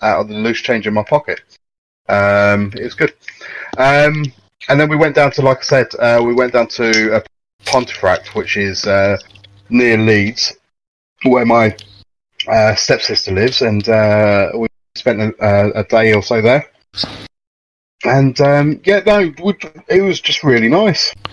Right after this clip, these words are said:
Um, I'm really surprised how much, uh, enjoyment I had of.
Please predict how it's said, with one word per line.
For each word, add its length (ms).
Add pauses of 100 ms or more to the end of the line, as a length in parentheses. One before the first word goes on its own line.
(1000)
Um, 340
I'm 160
really 240
surprised 400
how 140
much, 300
uh, 280
enjoyment 460
I 120
had 200
of. 100